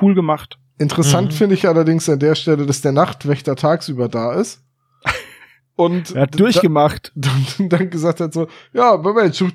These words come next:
Speaker 2: such dir einen Rucksack? Ich hab hier einen Rucksack, hier habt ihr einen Rucksack.“ Und am schönsten finde ich den Satz, „Oh, da muss ich gerade auf einem anderen Steg meine Runde gedreht haben.“ Und mit Steg meine ich Feldbett und mit Runde gedreht meine ich Schlafen.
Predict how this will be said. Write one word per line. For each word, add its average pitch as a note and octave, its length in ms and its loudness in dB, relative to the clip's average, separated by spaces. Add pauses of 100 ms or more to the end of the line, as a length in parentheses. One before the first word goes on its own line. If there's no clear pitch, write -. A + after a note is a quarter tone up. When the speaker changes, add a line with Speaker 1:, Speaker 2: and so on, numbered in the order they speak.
Speaker 2:
such G3+ 220 0
dir G3+ 120 2
einen E3 100 2
Rucksack? E3 600 -2
Ich F#3 160 -2
hab C4 160 0
hier G#3+ 80 2
einen E3 100 0
Rucksack, C3+ 360 -4
hier D#3+ 140 2
habt - 140 -4
ihr F#3+ 60 2
einen G3+ 80 -2
Rucksack.“ G3+ 480 -2 (440)
Und - 360 -6
am D3+ 160 -4
schönsten A#3+ 400 -2
finde G#3 220 0
ich F#3 80 -2
den F#3 160 -2
Satz, E3+ 340 0 (200)
„Oh, G#3+ 260 2
da D3+ 100 2
muss E3+ 180 2
ich E3+ 140 0
gerade F3 260 4
auf F3 140 0
einem F3+ 200 2
anderen F3+ 420 0
Steg C#3 360 -2
meine C#3 180 2
Runde C#3 260 0
gedreht B2 420 -6
haben.“ G2 380 -6
Und D#3+ 180 -2
mit C3+ 160 -2
Steg F#3 340 0
meine D3 200 2
ich C3+ 100 -8
Feldbett G3 460 0
und C#3+ 80 -4
mit C3 140 -4
Runde G#3 200 0
gedreht C#3 400 -4
meine C3+ 180 -8
ich F3 80 -6
Schlafen. G3+ 480 -2